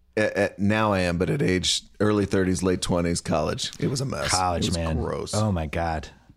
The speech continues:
Speaker 2: That would be a good documentary. It's just people's sheets in college, how disgusting they are. Just all of you should get Boll and Branch. Nephew Kyle, how are your, how are your sheets?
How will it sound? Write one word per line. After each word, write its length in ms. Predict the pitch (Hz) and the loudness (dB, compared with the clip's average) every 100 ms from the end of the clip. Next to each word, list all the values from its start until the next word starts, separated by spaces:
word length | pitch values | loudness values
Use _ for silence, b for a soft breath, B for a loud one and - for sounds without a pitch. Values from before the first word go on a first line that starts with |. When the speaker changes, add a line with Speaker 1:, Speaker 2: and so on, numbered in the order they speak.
| _ _ _ _ _ _ _ | _ _ _ _ _ _ _
Speaker 2:
That 80 | 110 | -2
would 80 | 123 | 0
be 120 | 110 | 0
a 40 | |
good 380 | 87 92 80 78 | 0 0 -2 -4
documentary. 640 | - 90 - 85 90 87 | -2 -2 -2 0 0 -2
It's 140 | 71 - | -2 -4
just 320 | 82 - - | -4 -4 -2
people's 320 | 107 98 82 | -4 -2 -2
sheets 340 | - 95 87 87 | -2 -2 -4 -4
in 80 | |
college, 480 | 80 82 80 82 - | -4 -4 -4 -4 -4
how 80 | 82 | -4
disgusting 580 | 78 78 90 82 - 82 | -2 -4 -2 -4 -4 -4
they 120 | 80 | -4
are. 120 | 76 | -2
Just 260 | 139 120 - | -2 -2 0
all 240 | 113 139 | 0 0
of 80 | 135 | -2
you 80 | 117 | -4
should 140 | - | -4
get 160 | 104 90 | -4 -4
Boll 200 | 92 90 | -2 -2
and 80 | 82 | -2
Branch. 340 | 90 87 - B B B B B | -2 -4 -8 B B B B B
Nephew 300 | 135 151 170 | -2 -2 -2
Kyle, 360 | 151 165 160 131 | 0 0 2 2
how 140 | 127 147 | 2 0
are 80 | |
your, 240 | 160 160 156 | 0 -2 -2
how 160 | 135 151 | 0 0
are 80 | 160 | 2
your 160 | 156 | 0
sheets? 580 | - 160 120 - - | 0 0 0 0 -2